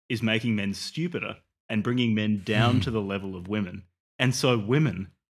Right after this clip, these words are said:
Speaker 1: seeing that men aren't any more capable than them, demand rights.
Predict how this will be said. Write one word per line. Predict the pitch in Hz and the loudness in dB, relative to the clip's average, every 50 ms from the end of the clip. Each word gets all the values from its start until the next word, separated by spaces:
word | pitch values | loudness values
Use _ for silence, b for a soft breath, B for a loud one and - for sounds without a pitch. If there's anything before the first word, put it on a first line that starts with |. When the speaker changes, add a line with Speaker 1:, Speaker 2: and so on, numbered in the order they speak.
| _ _ | _ _
Speaker 1:
seeing | - - - - 170 180 202 226 220 202 160 | -14 -4 0 2 4 4 4 4 4 4 4
that | 139 123 - | 2 0 0
men | 110 113 117 110 101 92 95 - - | 0 2 2 2 2 0 -2 -2 0
aren't | 107 113 123 131 135 - - | 2 2 4 2 0 -2 -2
any | 127 120 120 120 113 | 0 0 2 2 0
more | 110 110 113 110 | 0 0 0 -2
capable | 113 - 127 123 139 - 143 117 104 98 92 90 | -2 0 0 0 0 -2 -4 -6 -6 -6 -6 -6
than | 90 90 90 92 | -8 -8 -8 -8
them, | - - 107 117 117 - _ _ _ _ _ _ _ _ _ _ _ - - | -8 -6 -6 -6 -6 -8 _ _ _ _ _ _ _ _ _ _ _ -8 -2
demand | 117 120 110 107 104 104 101 95 92 | 0 2 2 4 2 2 0 -2 -2
rights. | 98 101 95 90 90 - - - | -2 -4 -4 -4 -6 -10 -12 -20